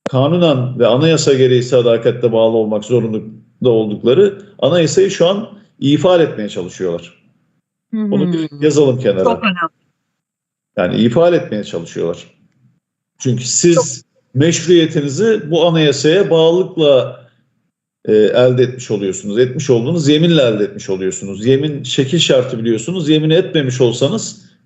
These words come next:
Speaker 1: e, görevinize başlayamıyorsunuz.
Speaker 2: Hı hı.
Speaker 1: Dolayısıyla, e, bunun altını çiziyorum. Yani siz, e, anayasanın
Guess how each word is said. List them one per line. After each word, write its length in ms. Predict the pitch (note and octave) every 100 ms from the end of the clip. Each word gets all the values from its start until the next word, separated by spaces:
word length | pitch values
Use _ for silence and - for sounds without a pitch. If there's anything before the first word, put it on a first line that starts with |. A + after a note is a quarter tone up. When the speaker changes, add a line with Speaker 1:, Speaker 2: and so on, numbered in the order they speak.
| - -
Speaker 1:
e, 300 | B2 B2 A#2+
görevinize 600 | A#2 D#3 C#3+ C3+ D#3 G#3+
başlayamıyorsunuz. 920 | F3 - F3+ D3+ G#2 - E2+ E2 - _ _ _ _ _ _ -
Speaker 2:
Hı 60 | A3
hı. 240 | G3 G#3
Speaker 1:
Dolayısıyla, 840 | G3+ D3+ - - G2+ - - - _ _ -
e, 200 | A#2 A#2
bunun 140 | C#3 F#3
altını 400 | E3+ E3+ F3+ F3
çiziyorum. 460 | - A2 G#2 G2
Yani 260 | B2 C3+ C3+
siz, 600 | - F3 D#3+ - - _ _ _ _ _ -
e, 80 | A2 A2 G#2+ G#2 G#2 G#2 G#2+ - - _ _ _ _ _ _ _ _ _ _ _ _
anayasanın 840 | C3+ E3+ F3+ E3+ E3+ D#3+ D3+ B2+